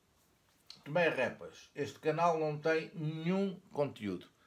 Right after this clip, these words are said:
Ou seja, e não é a primeira vez que isto acontece. Vamos ver várias coisas e depois naquilo não tem atividade. Foi feito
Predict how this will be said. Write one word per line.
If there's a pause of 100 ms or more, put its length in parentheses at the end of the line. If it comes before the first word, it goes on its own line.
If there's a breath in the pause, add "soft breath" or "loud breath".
(480 soft breath)
Ou
seja,
e
não
é
a
primeira
vez
que
isto
acontece. (680 soft breath)
Vamos
ver
várias
coisas
e
depois
naquilo
não
tem
atividade.
Foi
feito